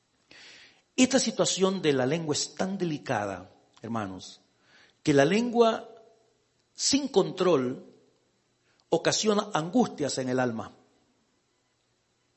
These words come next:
Y no solamente eso, dice la Biblia en Proverbios dieciocho veintiuno, fíjate, dos cosas,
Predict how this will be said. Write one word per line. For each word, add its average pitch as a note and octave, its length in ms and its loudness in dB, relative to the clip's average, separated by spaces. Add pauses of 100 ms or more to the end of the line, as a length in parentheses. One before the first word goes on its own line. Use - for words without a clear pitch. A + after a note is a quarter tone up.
(600)
Y A#2 80 -2
no F3+ 100 4
solamente A3 460 6
eso, - 220 4 (1080)
dice G#3 800 4 (140)
la C3+ 120 6
Biblia C#3 460 2
en C#3+ 240 -2
Proverbios F3 480 2
dieciocho D3+ 440 -2
veintiuno, C3+ 560 0
fíjate, - 520 -4 (1400)
dos G3 400 2
cosas, - 760 -6